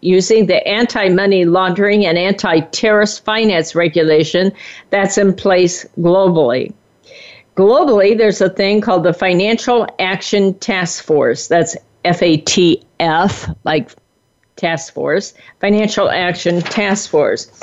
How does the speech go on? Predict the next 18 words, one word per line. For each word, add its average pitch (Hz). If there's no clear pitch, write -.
So 254
these 415
people 220
still 320
have 240
to 196
comply 180
with 175
the 185
regulations 175
of 175
the 175
Financial, 180
um, 156
Action 180
Task 180
Force. -
So 180